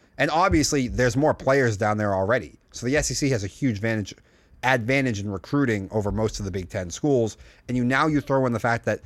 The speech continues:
some of these schools like Wisconsin, Michigan, even Ohio State, I've heard, can sometimes be a little bit more reluctant of paying players in their N I L deal that they have on campus, m-,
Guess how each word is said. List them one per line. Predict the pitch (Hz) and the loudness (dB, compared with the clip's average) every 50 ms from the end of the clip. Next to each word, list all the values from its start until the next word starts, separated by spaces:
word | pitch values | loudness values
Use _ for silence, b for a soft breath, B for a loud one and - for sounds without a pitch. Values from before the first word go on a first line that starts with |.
| b b b b b | b b b b b
some | b - - 123 | b -4 -2 0
of | 123 123 | 2 2
these | 123 110 | 0 -2
schools | - - 107 95 90 85 | -2 -4 -6 -6 -6 -6
like | - - - - | -10 -14 -14 -14
Wisconsin, | 82 78 - - - 135 127 127 127 120 - 127 120 120 120 117 107 78 98 | -14 -14 -10 -4 -2 0 2 0 0 0 0 0 0 2 0 0 -2 -4 -2
Michigan, | 117 131 120 - - 127 113 123 123 123 123 120 117 117 110 - b b b b b b | -2 -2 0 0 -2 0 2 4 4 4 4 4 4 2 -2 -4 b b b b b b
even | 165 190 214 220 254 311 | 0 2 4 4 4 4
Ohio | 294 208 143 160 156 156 156 151 143 123 113 | 2 0 0 0 2 2 4 4 2 2 0
State, | - - - - - - 135 143 131 120 | -2 -4 -8 -6 -2 0 2 2 4 2
I've | 110 104 98 - | 2 0 0 0
heard, | 110 107 101 92 | -2 -2 -2 -2
can | - 107 92 | -6 -6 -6
sometimes | - 113 101 110 107 101 98 90 | -6 -4 -2 -2 -2 -2 -2 -4
be | 90 117 110 | -2 -2 0
a | 107 101 | 0 0
little | 107 117 117 120 | 0 0 0 0
bit | 107 113 107 - 95 | 0 -2 -4 -6 -8
more | 98 104 110 117 123 127 127 123 | -10 -8 -4 0 2 2 2 2
reluctant | 113 117 110 110 110 - - - 104 90 80 | 2 2 0 0 0 -2 -4 -8 -10 -10 -8
of | 98 90 - - | -10 -12 -12 -14
paying | - - 131 131 127 120 113 107 101 98 - b b b b b b b b - - - - - - - _ - | -10 -6 -2 -2 0 0 0 -2 -4 -6 -10 b b b b b b b b -16 -18 -20 -20 -20 -20 -20 _ -10
players | - - 135 135 135 120 104 95 90 92 87 - | -2 0 2 4 4 4 2 2 0 -2 -4 -4
in | 101 107 104 | -4 -4 -2
their | 101 101 101 | -2 0 0
N | 101 107 110 | 0 0 0
I | 107 107 110 113 | 0 0 2 2
L | 117 110 104 110 113 | 2 2 4 2 2
deal | 104 95 110 107 104 | 0 0 0 0 2
that | 92 98 - | 0 0 0
they | 104 98 | 2 2
have | 92 107 101 104 | 2 0 0 -2
on | 101 92 | -4 -4
campus, | - 120 107 98 107 95 - - | -4 -4 -2 -2 -2 -4 -4 -4
m-, | 113 110 | -6 -8